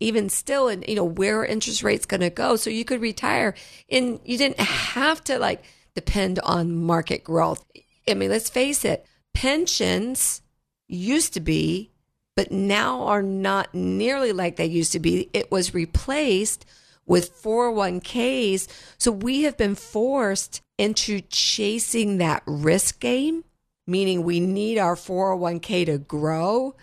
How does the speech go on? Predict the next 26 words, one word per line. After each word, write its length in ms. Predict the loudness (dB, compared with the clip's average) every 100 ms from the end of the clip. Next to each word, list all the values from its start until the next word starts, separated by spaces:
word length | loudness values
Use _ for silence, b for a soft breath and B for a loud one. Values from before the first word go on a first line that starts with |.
| B B -4
so 160 | 0
we 300 | 0 0 -2
can 200 | 0 -2
create 800 | -2 -4 -4 0 2 2 0 -6 -12 _ _
that 360 | -2 0 -4 _
payout 600 | -2 0 0 0 0 -2
that 160 | -4
we 120 | 0 0
were 200 | -2 -4
guaranteed 1000 | -2 0 0 0 -2 0 2 0 -2 -8 _ _ _ _
in 120 | 0 2
a 40 |
pension. 720 | 0 0 0 0 0 0 -2 B B B -2
So 180 | 0
it's 160 | 0 -2
created 680 | -6 -4 0 0 0 -2 -2
this, 240 | 0 0
like, 200 | 0 -2
false 400 | 0 2 4 0
mindset, 760 | -2 0 0 -2 -2 0 0 -2
and 480 | -2 0 2 0 -2 -12 _ _ _
it's 220 | 0 0
made 200 | -2 0
it 100 | 0
more 160 | -2 -4
complicated 920 | -2 0 2 -2 -4 -2 0 0 -2